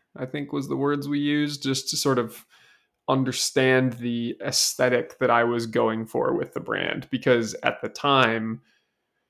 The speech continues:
and because we haven't made any new apparel designs in so long, this is still the case. When we talk about the pursuit of excellence, we're talking about, like, really crisp,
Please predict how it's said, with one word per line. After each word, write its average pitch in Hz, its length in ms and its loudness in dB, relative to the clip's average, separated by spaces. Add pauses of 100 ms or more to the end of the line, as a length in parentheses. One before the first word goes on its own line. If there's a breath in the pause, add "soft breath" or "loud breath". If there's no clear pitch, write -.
(680)
and 117 260 -6
because 120 300 -4
we 185 100 -4
haven't 113 260 2
made 117 220 2
any 113 200 -2
new 113 280 0
apparel 113 400 2
designs 113 480 -2
in 117 100 -4
so 113 200 2
long, 113 540 0
this 117 240 -8
is 127 140 0
still 120 300 2
the 113 100 -4
case. 139 600 2 (1800)
When 147 180 2
we 156 100 8
talk 185 260 6
about - 220 6
the 156 60 0
pursuit 147 460 6
of 123 100 2
excellence, 139 840 2 (540)
we're 131 120 4
talking 139 400 6
about, 113 340 4
like, - 180 0
really 131 280 8
crisp, - 640 4